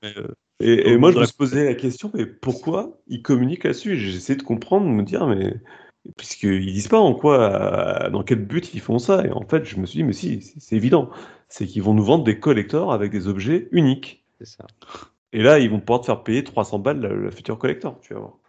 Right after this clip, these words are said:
Speaker 3: Et là, pour le coup, si t'achètes ton, euh, un jeu, euh, en, en édition collector, en numérique,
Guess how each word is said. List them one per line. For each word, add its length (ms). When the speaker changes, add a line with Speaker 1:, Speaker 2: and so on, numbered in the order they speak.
Speaker 3:
Et 40
là, 120
pour 180
le 60
coup, 240
si 160
t'achètes 460
ton, 280
euh, 200
un 160
jeu, 400
euh, 540
en, 120
en 280
édition 480
collector, 680
en 80
numérique, 600